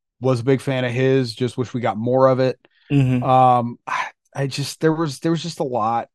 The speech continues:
Speaker 1: you know?
Speaker 2: When I, I discard three, I don't know how, when was the last time I've seen three, so I can't really say anything to that. But
Speaker 1: If
Speaker 2: when I
Speaker 1: I
Speaker 2: look
Speaker 1: watch one, I watch 'em all, so that's my problem.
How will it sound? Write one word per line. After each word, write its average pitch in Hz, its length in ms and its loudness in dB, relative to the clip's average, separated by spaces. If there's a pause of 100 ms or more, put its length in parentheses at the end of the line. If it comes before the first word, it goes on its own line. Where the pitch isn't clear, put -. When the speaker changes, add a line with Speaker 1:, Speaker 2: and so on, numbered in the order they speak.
Speaker 1:
you 127 120 -8
know? 120 340 -6 (680)
Speaker 2:
When 165 180 8
I, 196 200 10
I 254 260 10 (160)
discard 147 720 8
three, 135 280 4
I 143 120 6
don't 165 100 6
know 156 80 6
how, 156 120 4
when 143 120 0
was 139 80 0
the 135 60 -2
last 139 160 0
time 135 100 -2
I've 117 140 -4
seen 135 360 2
three, 113 220 -2
so 113 140 2
I 123 60 4
can't 143 200 4
really 135 160 6
say 131 240 2
anything 117 260 0
to 110 120 0
that. 113 280 4 (280)
But 147 60 6
Speaker 1:
If 160 40 12
Speaker 2:
when 175 80 12
I 180 40 12
Speaker 1:
I 208 60 12
Speaker 2:
look 214 140 12
Speaker 1:
watch 269 180 10
one, 180 220 8
I 170 80 10
watch 139 320 6
'em 120 100 -2
all, 113 240 -4
so 120 220 -6
that's 123 220 -2
my 110 160 -6
problem. 107 500 -10